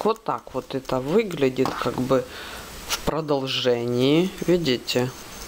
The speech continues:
точно так же, как и на сером у меня основная. Вернее, здесь вот, девчонки, если честно сказать, здесь у меня больше идет от рукава.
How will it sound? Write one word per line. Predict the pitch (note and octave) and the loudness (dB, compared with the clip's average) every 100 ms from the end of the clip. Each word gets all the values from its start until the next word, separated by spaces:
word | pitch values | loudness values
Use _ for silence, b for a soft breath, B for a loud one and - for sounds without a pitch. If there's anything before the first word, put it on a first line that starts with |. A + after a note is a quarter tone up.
| - | -2
точно | D3 - C#3 C3+ | 0 2 0 0
так | - B2+ | 0 -2
же, | B2+ B2 | -2 -4
как | - A2+ - | -2 -4 0
и | |
на | B2+ B2 | 2 2
сером | B2 - - B2 A2+ G#2 A2+ | 0 -4 2 4 4 2 2
у | A2+ | 2
меня | A#2+ B2 A#2+ - B B B B | 2 2 0 -4 B B B B
основная. | A2+ C3 - C#3+ D#3+ D#3+ C3 E2 - B B | -2 0 2 2 2 0 2 0 0 B B
Вернее, | - E3 F#3 E3+ | 0 2 4 4
здесь | E3+ F#3 D4+ G4+ | 4 2 2 2
вот, | F#3+ D#3 | 2 2
девчонки, | D3 D3+ D3+ D3 C#3 | 2 2 2 2 0
если | C#3 - | -2 0
честно | C3 C3+ B2 C3+ G#2+ | 2 2 2 0 -2
сказать, | - C#3+ C#3+ C3+ | -2 -2 0 0
здесь | C3+ C#3 C#4 - | 0 0 -2 0
у | G3+ | 2
меня | F#3+ G3 G#3 | 4 4 2
больше | D#3+ E3 D3+ - - B2 | 2 4 4 2 0 0
идет | A#2+ B2+ A#2+ - | 0 0 0 2
от | F#2 B2 - | 2 2 0
рукава. | B2+ - B2+ B2 A2 | -4 -2 -4 -2 -4